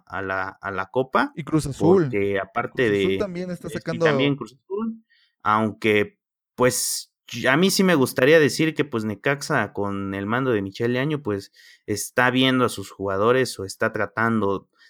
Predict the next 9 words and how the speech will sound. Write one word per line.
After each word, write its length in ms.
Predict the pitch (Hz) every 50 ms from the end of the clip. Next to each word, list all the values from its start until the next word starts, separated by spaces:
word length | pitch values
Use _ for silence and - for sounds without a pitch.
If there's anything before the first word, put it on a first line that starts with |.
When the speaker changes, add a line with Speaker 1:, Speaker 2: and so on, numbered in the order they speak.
| _ _
Speaker 1:
de 140 | - 107 104
tener 400 | - 107 104 110 117 120 123 120
como 220 | 123 110 107 110 113
un 100 | 113 113
cuadro, 800 | 113 120 120 120 120 113 113 110 107 104 104 98 98 95 - - _ _ _ _ _ _ _ -
em, 1000 | - 98 95 92 98 98 98 98 98 98 95 92 92 92 90 82 - - - - -
ya 260 | 107 117 113 113 117
un 180 | 123 127 131 135
once 500 | 143 147 143 147 151 127 110 98 -